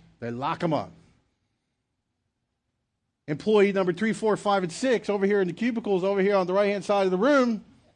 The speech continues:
see what, what's going on. Goes back to the employer and tells the employer, "Yo, employee number one,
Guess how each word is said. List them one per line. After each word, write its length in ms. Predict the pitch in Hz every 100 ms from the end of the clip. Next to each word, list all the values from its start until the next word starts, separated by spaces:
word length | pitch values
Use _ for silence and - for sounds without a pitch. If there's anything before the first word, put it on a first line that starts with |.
| _ _ _ _ _
see 380 | - - 330 320
what, 360 | 202 202 180 214
what's 160 | 190
going 280 | 262 240 233
on. 380 | 302 339 180 98 _ _ _ _ _ _ _ _ -
Goes 260 | 262 254
back 400 | - 262 269 262 -
to 100 | 226
the 160 | 214
employer 600 | 185 160 247 269 277 285
and 80 | 220
tells 280 | 240 247 202
the 80 | 226
employer, 760 | 190 220 240 233 294 262 214 - - _ _ -
"Yo, 220 | 185 196
employee 440 | 175 - 233 214 196
number 300 | 202 165 147
one, 540 | 160 240 202 131